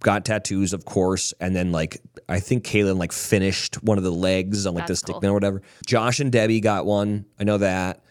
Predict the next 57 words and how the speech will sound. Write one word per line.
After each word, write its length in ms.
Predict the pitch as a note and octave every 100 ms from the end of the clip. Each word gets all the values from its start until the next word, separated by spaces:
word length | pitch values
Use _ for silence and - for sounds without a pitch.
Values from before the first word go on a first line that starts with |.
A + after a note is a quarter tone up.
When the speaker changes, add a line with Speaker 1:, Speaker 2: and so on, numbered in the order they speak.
| _ _
Speaker 1:
Sarah 400 | - - B2 B2
got 300 | A#2 A2+ A2
one. 460 | G2+ G2 F#2 F#2+ G2 -
It 120 | F3 G3
was 140 | F#3+
bonkers. 600 | C3+ C#3+ D#3 F2+ C#2+ - _ -
And 100 | C3
it 80 | B2+
Speaker 2:
That's 60 | C#3+
Speaker 1:
was 120 | C#3
also 220 | F3 F#3
Speaker 2:
awesome. 80 | D3+
Speaker 1:
like, 200 | A#2+ - - - -
where 120 | A#2+ -
I 80 |
was, 120 | C#3 C3
like, 180 | A#2 - A2
drunk, 440 | F2+ G2+ G#2+ C#3 -
like, 320 | G2 G2+ F2+ G2+
watching 680 | G2 F#2+ G2 G#2 A#2 A#2
people, 520 | G#2+ G#2+ G2+ A2+ A#2+
like, 240 | G#2 F#2+ -
get 220 | G#2+ G#2
tat-, 180 | A2 G2+
I'm 100 | G2+
like, 220 | F#2+ F2+
"This 220 | A2 A#2+ -
is 140 | -
fucking 680 | G2+ - - A2 - - E2+
weird 460 | G2+ F#3 F4+ -
that 140 | - G2+
I, 100 | F#2
this 240 | G#2+ C#3+
is," 280 | G#3 A#2 - - -
Speaker 2:
<laughs> 240 | A#4 - E5
Speaker 1:
I'm, 100 | C#3
like, 120 | -
cheering 480 | - D3 D#3 D#3+ D3
people 320 | D3 C#3+ D#3
on 280 | A#2+ B2+ D#3+
for 140 | D#3 E3+
this, 420 | F3+ C4 - -
you 100 | F#3
know? 160 | G3 G#3+
Speaker 2:
Yeah. 320 | - - F#3 _ _
Speaker 1:
If 120 | D3
I 140 | F3 G#3+
tell 200 | F#3 F3
you 120 | D3+
that 280 | B2+ - G#2
Ben 220 | A#2+ C#3
and 100 | D#3
I, 320 | D3+ D3+ D3+ -
I 40 |
think, 200 | G#2 A#2
won 540 | F#2+ F#2+ G#2 G#2+ G#2+ G2
the 480 | F#2+ G2+ F#2+ F#2